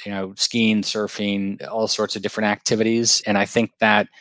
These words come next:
has always percolated into what I've thought about in terms of what I want to do in my career. I've always thought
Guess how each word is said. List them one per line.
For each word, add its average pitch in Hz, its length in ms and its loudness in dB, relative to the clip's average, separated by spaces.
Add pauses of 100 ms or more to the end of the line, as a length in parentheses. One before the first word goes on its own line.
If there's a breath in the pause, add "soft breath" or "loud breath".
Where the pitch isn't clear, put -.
(140 soft breath)
has 104 120 0
always 107 480 2
percolated 107 600 4
into 101 420 2
what 98 180 -2
I've 101 180 2
thought 104 260 -2
about 101 260 0
in 101 100 -8
terms 98 320 -6
of 92 120 -10
what 98 120 -6
I 98 80 2
want 95 280 -6
to 90 100 -20
do 98 200 -6
in 92 80 -8
my 90 120 -8
career. 107 580 -4 (560)
I've 107 120 2
always 113 360 4
thought 104 440 0